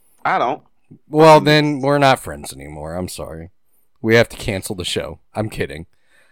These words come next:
Speaker 2: I don't
Speaker 1: I mean,
Speaker 2: hold opinions against anybody.
Speaker 1: So, nah, I'm just kidding. You know,
Speaker 2: <laughs> That's
Speaker 1: Boyz two Men, they're, they're fine. I think I did a Boyz two Men song and a motherfucking talent show back in
Speaker 2: <laughs>
Speaker 1: nineteen ninety-three.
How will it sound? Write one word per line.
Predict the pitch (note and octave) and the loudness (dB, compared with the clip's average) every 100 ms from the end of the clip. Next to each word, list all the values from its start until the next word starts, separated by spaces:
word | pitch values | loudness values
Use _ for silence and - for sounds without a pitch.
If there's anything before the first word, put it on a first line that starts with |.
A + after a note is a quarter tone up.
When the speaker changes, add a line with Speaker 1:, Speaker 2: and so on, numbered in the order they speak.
| _ | _
Speaker 2:
I | A#2 | 2
don't | C3+ | 2
Speaker 1:
I | A2 | 4
mean, | |
Speaker 2:
hold | B2+ A#2 | 2 2
opinions | F#2+ A2 G2 F2 | 0 -2 -4 -8
against | F#2 E2+ - | -10 -10 -12
anybody. | F2 C#2 C#2+ C2 C#2 _ | -14 -14 -16 -18 -20 _
Speaker 1:
So, | - E2+ _ | -20 -20 _
nah, | E2+ D#2+ | -6 -4
I'm | E2+ | -6
just | C2+ C2 | -8 -18
kidding. | C2+ C2 C2+ _ | -20 -20 -20 _
You | E2+ | -14
know, | D2+ | -2
Speaker 2:
<laughs> | E3+ | 2
That's | - | 2
Speaker 1:
Boyz | D#2+ - | 0 -4
two | C#2 | -8
Men, | C#2+ - _ | -14 -16 _
they're, | D#2+ D2+ | -6 -6
they're | - D#2 | -6 -10
fine. | - D2 D2+ | -8 -6 -4
I | D#2 | -6
think | D2+ - D#2 | -8 -8 -6
I | D#2 D2 _ _ - | -6 -8 _ _ -12
did | D#2+ E2 | -6 -6
a | |
Boyz | D#2 F2 F2+ | -2 -4 -4
two | F2 | -6
Men | F#2+ | -8
song | F#2+ G#2 G#2+ A2+ A2 | -4 -2 -2 -2 -4
and | G#2 G2+ G#2 - _ _ | -6 -6 -8 -14 _ _
a | G#3+ _ A3+ - _ _ _ - | -20 _ -20 -20 _ _ _ -10
motherfucking | F2+ A2+ C3+ C#3+ | -6 -6 -6 -6
talent | D3+ D3 G#2+ E2+ | -4 -4 -4 -8
show | - G#2+ F2+ C4+ - | -6 -6 -2 -2 2
back | - - | 0 2
in | - | -2
Speaker 2:
<laughs> | - | -2
Speaker 1:
nineteen | - G#4 C#4 | -6 -4 -6
ninety-three. | F#4+ G3 F#3+ - - G3 C#3+ | -4 -4 -2 -2 -4 -6 -12